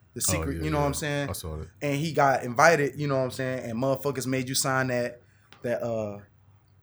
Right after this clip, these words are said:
Speaker 1: that
Speaker 2: N D A,
Speaker 1: confident-
Speaker 2: N D A.
Speaker 1: Yeah, N D A. Uh, no non-disclosure agreement. And, you know, he was saying, like, he can, he only speak on so, so far of it. And he was just saying, like, they told him, like, We brought y'all here because y'all the big influencers in y'all rap genres.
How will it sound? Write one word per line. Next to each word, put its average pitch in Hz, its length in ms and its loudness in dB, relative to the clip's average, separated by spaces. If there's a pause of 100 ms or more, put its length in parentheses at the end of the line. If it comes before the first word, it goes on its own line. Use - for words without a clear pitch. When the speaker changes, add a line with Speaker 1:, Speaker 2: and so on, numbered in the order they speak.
(100)
Speaker 1:
that 104 240 -8
Speaker 2:
N - 20 -14 (140)
D 87 60 -8
A, 95 40 0
Speaker 1:
confident- 92 560 0
Speaker 2:
N 95 140 -4
D 87 160 -4
A. 95 140 -2 (120)
Speaker 1:
Yeah, 127 400 0
N 127 140 -4
D 127 180 0
A. 131 160 2 (420)
Uh, 113 300 -4
no 123 160 -2
non-disclosure 123 760 -2
agreement. 143 400 -2 (500)
And, 131 380 -2
you 156 60 -6
know, 139 120 0
he 147 80 -4
was 131 160 -4
saying, 156 280 2
like, 120 200 -4
he 151 140 -10
can, 127 120 -8
he 147 140 -6
only 123 160 -2
speak 135 320 -8
on 127 120 -4
so, 131 340 -4
so 131 260 -6
far 160 300 6
of 107 120 -2
it. 107 100 -8 (280)
And 156 80 -4
he 180 60 0
was 175 100 0
just 156 160 4
saying, 226 240 2
like, 160 140 2
they 147 80 2
told 190 260 2
him, 165 80 -2
like, 135 260 0 (200)
We 170 200 4
brought 147 420 4
y'all 185 180 8
here 151 160 2
because 135 320 -2
y'all 151 160 4
the 131 60 0
big 143 200 0
influencers 135 680 -2
in 123 120 -2
y'all 127 340 4
rap 139 400 2 (100)
genres. 131 520 0